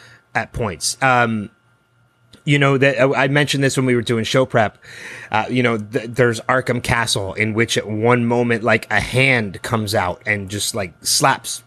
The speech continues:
Batman around. I'm like, "Okay, I, I kind of understand why they're doing this because of the style, but I don't really get it." And then there, <laughs> there's that moment towards the end of the film as well.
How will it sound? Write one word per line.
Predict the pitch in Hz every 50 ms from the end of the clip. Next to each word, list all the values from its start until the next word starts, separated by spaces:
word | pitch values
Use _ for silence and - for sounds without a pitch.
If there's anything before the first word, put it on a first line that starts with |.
| _
Batman | - 123 117 - 120 120 110 101
around. | 101 110 139 160 151 127 113
I'm | 110 110
like, | 110 104 - - - - - - - - _ _ _ _ _ _ _ _ -
"Okay, | 127 123 - 151 143 120 107 90
I, | - 107 113 113 92 107 110
I |
kind | 104 - 127 135 143 147 147
of | 143 139 120 - - _ _ _ _ _ _ _ _ -
understand | - 135 139 135 139 - - - 131 123 117
why | 113 113 127
they're | 135 147
doing | 143 143 160 170 175 180
this | 196 214 190 -
because | - 127 110 - 117 107 95
of | 107 92 87
the | -
style, | - - - 107 107 120 135 151 165 175
but | 135 - 120 - - _ -
I | 110 107 104 101 90 - _ _ _ _ _ _ -
don't | - 113 110 101 - _ _ -
really | 101 98 107 110 101 104 101 98 90 - _ _ _ _ _ _ _ _ - -
get | - 101 113
it." | 156 202 - - _ _ _ _ - - - - - - - - - - - - _ _ -
And | - 143 147 147
then | 147 147 143
there, | 147 151 131 - - - - - -
<laughs> | - - - -
there's | - 151 180 - - -
that | 175 165 160 160
moment | 127 160 185 180 175 175 147 -
towards | - 165 156 131
the | 147 147
end | 175 214 196
of | 160
the | 143 127
film | - 143 135 127
as | 120 143
well. | 185 180 151 -